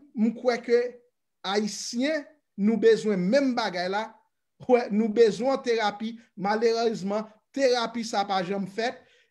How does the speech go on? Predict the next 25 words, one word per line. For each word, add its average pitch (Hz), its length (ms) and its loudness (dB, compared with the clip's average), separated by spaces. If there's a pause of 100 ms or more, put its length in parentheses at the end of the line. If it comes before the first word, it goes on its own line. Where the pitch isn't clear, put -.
(140)
E 208 160 0
kontrèman, 247 840 0 (160)
nou 226 260 0
jwenn 220 320 -2 (120)
envaryableman 226 1040 0 (340)
tout 302 240 0
ajan 220 400 0
de 208 160 0
sosyalizasyon 208 1040 -6
yo, 226 140 2 (220)
yo 214 200 2
konti-, 233 680 -6
kontinye 233 880 0 (520)
a 214 120 -4 (220)
pèpetye 254 840 -2
falsifikasyon 214 1040 -6
sa 208 240 -4
yo, 233 220 -2 (200)
e 220 220 0
yo 214 80 2
kontinye 233 720 -2 (140)
a 196 180 -6 (160)
kolonize 214 720 4
sèvo 151 480 -8
a. 110 80 -14